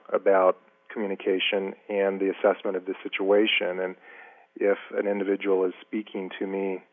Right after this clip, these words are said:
in a way that indicates that perhaps their educational level is somewhat limited, and we were going to talk about having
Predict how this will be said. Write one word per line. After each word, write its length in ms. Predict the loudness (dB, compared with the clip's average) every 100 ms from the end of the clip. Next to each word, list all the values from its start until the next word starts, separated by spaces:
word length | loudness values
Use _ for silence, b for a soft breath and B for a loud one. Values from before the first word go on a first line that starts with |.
| _ _
in 480 | -4 0 0 -2 -12 b b b b 0
a 120 | 2
way 440 | 6 8 10 8
that 120 | 6
indicates 540 | 0 0 -2 0 0 0 -6
that 140 | -8
perhaps 340 | -2 2 2 2
their 140 | 0 0
educational 680 | -2 -2 0 0 -2 0
level 380 | 0 2 2 2
is 80 | 0 -2
somewhat 320 | 0 0 6
limited, 560 | 8 8 6 4 4 0 b b b b -10
and 120 | 0
we 100 | 4
were 120 | 4
going 220 | 4 2
to 60 | 2
talk 300 | 2 2 2
about 340 | 0 2 2 2
having 440 | 0 0 -4 -8